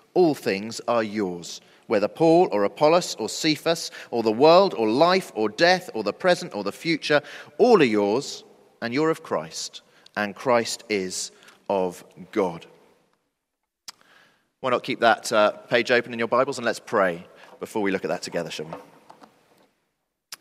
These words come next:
Lord God, you say that your word, as it goes out, will accomplish what you desire and will achieve the purposes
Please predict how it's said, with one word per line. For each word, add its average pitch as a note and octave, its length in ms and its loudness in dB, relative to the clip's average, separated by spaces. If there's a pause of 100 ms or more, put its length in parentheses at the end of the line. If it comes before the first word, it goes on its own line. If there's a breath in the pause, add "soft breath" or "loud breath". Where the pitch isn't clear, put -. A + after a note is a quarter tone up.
(960 soft breath)
Lord E3+ 180 6
God, D#3 200 8
you F#3 120 2
say C#3+ 640 6 (160)
that - 480 4 (320)
your D#3 320 4
word, A2 560 4 (1300)
as B2 200 0
it A#2+ 180 -2
goes D#3+ 300 4
out, G#2 260 2
will C3+ 160 0
accomplish D#3+ 640 -4
what D3 160 -2
you C3 140 -2
desire B2 500 0 (960)
and A#2 140 -8
will B2 120 2
achieve D#3 520 -2
the C3 100 -4
purposes C3+ 880 -2